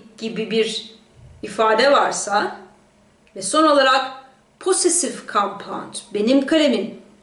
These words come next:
senin kitabın, Taksim Meydanı gibi bir ifade ise her zaman accusative case kullanıyoruz. Detayları açıklamalarda bulabilirsiniz.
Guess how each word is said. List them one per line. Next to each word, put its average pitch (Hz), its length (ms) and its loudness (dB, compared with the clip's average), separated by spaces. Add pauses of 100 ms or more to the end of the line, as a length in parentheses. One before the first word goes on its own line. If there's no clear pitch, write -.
senin 226 480 -2
kitabın, 302 460 2 (480)
Taksim 269 560 2
Meydanı 214 640 0 (340)
gibi 220 240 -6
bir 208 180 0
ifade 208 500 0
ise 285 440 0 (260)
her 302 240 0
zaman 233 520 0 (280)
accusative 196 560 -2
case 254 400 0 (280)
kullanıyoruz. - 840 -2 (200)
Detayları 269 580 2
açıklamalarda 262 720 0
bulabilirsiniz. 254 960 0